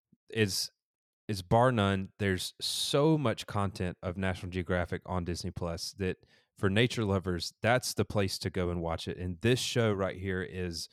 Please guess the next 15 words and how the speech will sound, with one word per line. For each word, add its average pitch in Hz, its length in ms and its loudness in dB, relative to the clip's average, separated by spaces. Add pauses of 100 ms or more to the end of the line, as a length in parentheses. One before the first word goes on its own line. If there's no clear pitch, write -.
(500)
the 127 120 0
most 120 320 2
up-to-date 120 500 2
filming. 95 560 0 (640)
It's, - 380 -6
it's 107 180 -4
amazing 110 720 0
that, 98 260 0 (1000)
it's 113 140 -8
amazing 160 400 0
that 123 120 -2 (160)
cameras, 113 800 -2 (320)
okay, 95 340 -4 (220)
can 107 180 -6
capture 95 800 -4